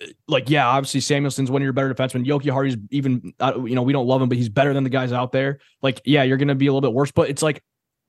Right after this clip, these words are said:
it, it's like the mistakes or, or the way that we're giving up these odd man rushes not, aren't necessarily, like, happening because of the skill level of these def-, like, of the defensemen, right? Like, a lot of it is just, like, coaching that needs to, like, tell these guys what to do sometimes. Like, there's no way,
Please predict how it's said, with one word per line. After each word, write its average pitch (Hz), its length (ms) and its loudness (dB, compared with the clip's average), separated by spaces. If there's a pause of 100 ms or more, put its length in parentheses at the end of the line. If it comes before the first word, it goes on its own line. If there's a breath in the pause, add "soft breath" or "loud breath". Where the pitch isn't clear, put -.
it, 127 200 -10
it's - 200 -4
like 170 140 4
the 185 60 4
mistakes 175 600 0
or, 143 380 0
or 139 80 -2
the 139 100 0
way 151 220 2
that 160 140 0
we're 156 100 -4
giving 156 260 -2
up 151 80 -2
these 143 140 -4
odd 151 120 4
man 139 100 -4
rushes 135 260 -6
not, 143 320 -2
aren't 165 240 0
necessarily, 160 520 -2
like, 143 320 -2
happening 151 320 -2
because 147 200 -4
of 139 60 -4
the 127 60 -4
skill 147 340 0
level 135 200 0
of 131 80 -2
these 127 140 0
def-, 117 240 -6
like, 127 200 0 (300)
of 131 120 0
the 139 80 2
defensemen, 113 560 -4
right? 120 200 2
Like, 143 200 0
a 147 60 0
lot 143 200 4
of 190 100 2
it 180 80 4
is 160 80 0
just, 147 220 -4
like, 127 180 -2 (120)
coaching 151 420 0
that 123 140 2
needs 131 220 -2
to, 135 80 -2
like, 120 240 -4
tell 151 200 2
these 131 140 4
guys 127 240 0
what 127 140 0
to 123 60 2
do 127 160 2
sometimes. 117 420 -2
Like, 120 100 -6
there's 135 160 -2
no 165 160 4
way, 160 340 2